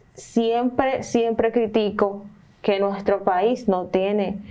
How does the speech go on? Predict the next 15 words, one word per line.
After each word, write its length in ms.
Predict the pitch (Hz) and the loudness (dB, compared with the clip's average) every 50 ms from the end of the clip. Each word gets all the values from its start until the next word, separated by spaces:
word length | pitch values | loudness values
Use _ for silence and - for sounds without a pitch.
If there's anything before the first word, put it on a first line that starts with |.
| - - - - - - | -18 -18 -20 -14 -6 -2
eh, 260 | - 175 180 180 - | -2 0 0 0 0
un 220 | 202 208 190 190 | 0 0 0 0
papel 440 | 190 208 185 185 - 196 185 180 180 | 0 0 0 0 0 -2 0 0 0
integral 600 | 175 185 180 180 180 170 175 175 175 175 175 170 | -2 -2 0 0 0 0 2 2 2 2 2 2
o 80 | 170 170 | 2 0
una 220 | 170 175 185 185 | 0 0 0 0
ayuda 380 | 175 175 180 180 180 180 - - | 0 0 0 0 0 -2 -2 -2
integral 580 | - 185 185 180 185 175 165 170 175 190 202 196 | -2 -2 0 0 -2 -2 0 0 0 0 0 2
a 80 | 185 170 | 2 2
los 220 | 165 175 170 170 | 2 2 2 0
niños, 360 | 175 170 170 175 175 180 175 | 0 0 0 0 -2 -2 -2
niñas, 420 | 180 170 170 175 180 175 175 - - - - - - - - - - | 0 0 0 0 -2 -4 -8 -14 -20 -20 -20 -20 -20 -20 -20 -10 -4
eh, 300 | - - 170 170 170 - | 0 0 0 0 0 0
y 80 | - - | 0 0
adolescentes 920 | 180 175 175 175 175 170 175 - 175 175 175 175 175 110 - - - - | 0 0 0 0 -2 -2 -2 -2 -2 -2 -2 -2 -2 -4 -4 -4 -10 -20